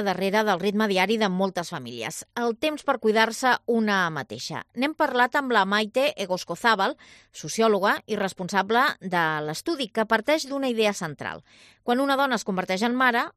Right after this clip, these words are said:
el temps per a ella mateixa tendeix a desaparèixer o quedar relegat a un segon pla. Una situació que, segons diu la sociòloga, no és casual,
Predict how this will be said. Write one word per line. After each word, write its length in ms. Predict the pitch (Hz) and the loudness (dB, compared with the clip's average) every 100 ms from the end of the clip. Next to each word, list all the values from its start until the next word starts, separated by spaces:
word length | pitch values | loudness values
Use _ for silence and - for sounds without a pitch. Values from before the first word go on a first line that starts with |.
| 196 | -8
el 140 | 180 | -6
temps 320 | - 220 - | -2 -2 -2
per 160 | - 190 | -4 -2
a 140 | 175 170 160 | 0 0 0
ella 160 | 190 190 | 0 -2
mateixa 400 | 208 208 - 226 - | -2 -2 -2 -4 -2
tendeix 380 | 202 175 180 180 | -4 -2 0 0
a 60 | 190 | 0
desaparèixer 720 | 175 170 165 170 175 165 226 - | 0 -2 -4 -4 -2 -2 -2 -2
o 100 | 160 | -4
quedar 300 | - 151 165 | -6 -6 -2
relegat 340 | 190 175 180 | 0 2 0
a 80 | 208 | 0
un 80 | 190 | -2
segon 240 | 180 156 | -4 -6
pla. 240 | 156 233 196 _ - - - - | 0 2 2 _ -20 -20 -20 -8
Una 180 | 262 262 | -4 -2
situació 460 | 247 254 269 247 247 | 0 0 2 0 0
que, 300 | 220 170 151 | 0 0 -2
segons 680 | - 196 185 185 185 180 - | -2 -4 -2 -2 -4 -8 -10
diu 320 | 208 196 185 | -4 -2 -2
la 220 | 175 175 165 | -2 0 -2
sociòloga, 560 | - 196 196 180 185 185 | -2 -4 -2 -2 0 -2
no 320 | 233 208 214 | -2 0 2
és 140 | 247 - | 0 -2
casual, 460 | 175 160 170 262 | -4 0 2 2